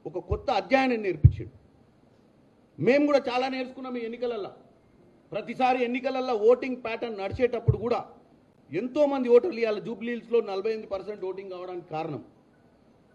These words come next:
డెబ్బై పర్సెంట్ ఓట్లే ఉన్నాయి, అక్కడ ముప్పై పర్సెంట్ ఓట్లు సెటిలర్స్ చాలామంది బయటికి పోయారు. ఇవాళ ఎక్కడెక్కడైతే కాంగ్రెస్ ఐడియాలజీ తోటి మేము కనెక్ట్ అయిన ఓటర్లను ఎట్టి పరిస్థితుల్లో ఓట్లు వేయించుకోవాలని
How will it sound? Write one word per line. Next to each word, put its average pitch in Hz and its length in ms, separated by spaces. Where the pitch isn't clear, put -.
డెబ్బై - 300
పర్సెంట్ 240 360
ఓట్లే 233 340
ఉన్నాయి, 226 260
అక్కడ 233 160
ముప్పై 220 280
పర్సెంట్ 214 320
ఓట్లు 214 160
సెటిలర్స్ 214 440
చాలామంది 208 340
బయటికి 170 320
పోయారు. 185 180
ఇవాళ 240 180
ఎక్కడెక్కడైతే 254 720
కాంగ్రెస్ 254 600
ఐడియాలజీ 240 520
తోటి 240 380
మేము 233 380
కనెక్ట్ 254 340
అయిన 254 180
ఓటర్లను 240 600
ఎట్టి 208 360
పరిస్థితుల్లో 240 540
ఓట్లు 226 340
వేయించుకోవాలని 226 760